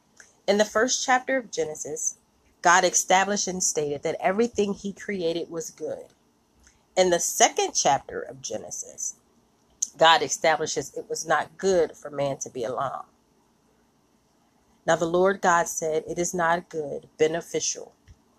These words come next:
for the man to be alone. I will make him a helper, one who balances, a counterpart who is suitable and complementary for him." Genesis two eighteen through twenty-five.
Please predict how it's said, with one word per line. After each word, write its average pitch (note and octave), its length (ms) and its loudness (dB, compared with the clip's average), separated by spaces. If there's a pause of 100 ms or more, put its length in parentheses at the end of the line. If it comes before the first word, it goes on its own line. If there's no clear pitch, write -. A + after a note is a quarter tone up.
(200)
for E3 160 -2
the D3+ 80 0
man D#3 300 0
to - 120 -8
be D3+ 140 -10
alone. D3 460 -12 (160)
I D#3+ 100 4
will D#3+ 140 2
make D#3+ 240 -4
him F3 180 -8
a E3+ 60 -10
helper, - 480 -16 (260)
one E3 300 4
who E3+ 180 -8
balances, D#3+ 720 -6
a - 80 -16
counterpart - 840 -4
who E3+ 120 -10
is D3+ 100 -10
suitable A3 720 -6
and E3+ 140 -14
complementary E3 840 -10
for D#3+ 120 -6
him." - 260 -18 (580)
Genesis D#3+ 520 -6
two D3+ 500 -6 (380)
eighteen D#3+ 420 -8
through E3 160 -16
twenty-five. - 800 -12